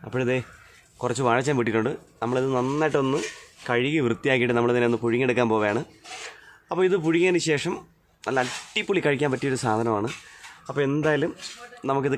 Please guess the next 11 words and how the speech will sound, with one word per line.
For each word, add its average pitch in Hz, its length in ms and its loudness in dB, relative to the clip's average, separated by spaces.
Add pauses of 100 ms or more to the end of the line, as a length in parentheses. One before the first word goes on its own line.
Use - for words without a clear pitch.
കഴുകി 135 400 2
വൃത്തിയാക്കുന്നത് 123 560 0
തൊട്ട് 117 180 -6
നമുക്ക് 107 240 -2
വീഡിയോ 107 180 2
തുടങ്ങാം. 101 260 0 (580)
ഓക്കെ, 156 220 -2 (2500)
അപ്പോൾ 196 180 0
മച്ചന്മാരെ 226 420 2
നമുക്കിത് 185 300 0
കഴുകാം. 160 280 2